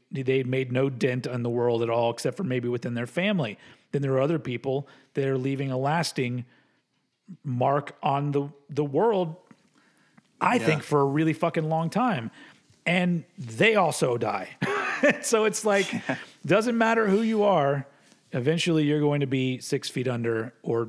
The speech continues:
Speaker 1: or ground up into a powder, depending on, on what you prefer. Um,
Speaker 2: Yeah.
Speaker 1: but, uh, but yeah, it's a huge loss. And so, um, it was appropriate that we celebrated Van Halen.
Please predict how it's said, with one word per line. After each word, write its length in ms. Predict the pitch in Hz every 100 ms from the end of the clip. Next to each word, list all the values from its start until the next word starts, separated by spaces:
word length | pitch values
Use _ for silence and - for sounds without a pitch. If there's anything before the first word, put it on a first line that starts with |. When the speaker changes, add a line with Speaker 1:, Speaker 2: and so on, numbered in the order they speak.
| 110
Speaker 1:
or 220 | 131 120
ground 340 | 113 110 110 107
up 140 | 104
into 160 | 113 107
a 60 |
powder, 420 | 98 120 117 110 107
depending 340 | - 110 104
on, 280 | 107 107 104 _ _ _ _
on 360 | 113 107 107 104
what 160 | 110
you 100 | 107
prefer. 480 | - 107 - 107 123 - _ - - _ _ -
Um, 200 | 123 120
Speaker 2:
Yeah. 240 | 117 110 101 _ _ _ -
Speaker 1:
but, 240 | 160 170
uh, 260 | 185 185 - - - _ _ _ -
but 200 | 147 151
yeah, 320 | 151 113 101
it's 160 | 143 143
a 40 |
huge 320 | 143 175 170 147
loss. 480 | 135 127 123 - - -
And 200 | 123 120
so, 460 | 135 127 123 120 - _ -
um, 320 | 123 117 117 -
it 140 | - 156
was 160 | 151
appropriate 600 | 139 147 139 - 110 101 - _ _ -
that 160 | 104
we 380 | 104 107 101 98
celebrated 680 | - 120 110 104 104 101 98 -
Van 260 | - 110 101
Halen. 380 | 101 101 95